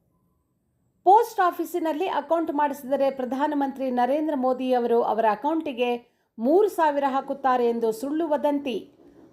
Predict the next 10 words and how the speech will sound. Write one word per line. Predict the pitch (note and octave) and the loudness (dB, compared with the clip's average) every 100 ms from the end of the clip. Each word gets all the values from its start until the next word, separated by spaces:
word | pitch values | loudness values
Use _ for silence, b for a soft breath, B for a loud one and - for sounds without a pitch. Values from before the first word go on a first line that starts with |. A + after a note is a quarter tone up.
| G3+ | 2
ಮಹಿಳೆಯರು | C4+ D#4+ F#4 E4 D4 D4 | 4 4 4 4 4 2
ಅಕೌಂಟ್ | C4+ C4 E4 D#4+ | 0 0 0 0
ಮಾಡಿಸಲು | C#4+ C#4+ C4 C4+ C4 | -2 -2 -2 -2 -2
ಪೋಸ್ಟ್ | B3+ C4+ D#4+ E4 | 0 0 0 0
ಆಫೀಸ್ಗೆ | C4+ B3+ C4+ B3+ A3 A#3+ | -4 -2 -6 -10 -4 -2
ಆಗಮನ. | B3 - B3+ C#4 D4 C#4+ G#3 - - _ _ _ _ _ _ _ _ _ _ _ - | -2 0 0 2 0 0 -2 -2 -10 _ _ _ _ _ _ _ _ _ _ _ 2
ಕೊಪ್ಪಳ | G4+ G#4 B4+ A#4+ | 2 4 2 2
ಜಿಲ್ಲೆಯ | G4 F#4 F#4 F4+ | 2 2 2 2
ಕೂಕನೂರು | F4+ F4+ F#4+ F4+ F#4 | 0 -4 -2 -2 -2
ಪಟ್ಟಣದ | F4+ D#4+ D#4+ D4 | -4 -4 -4 0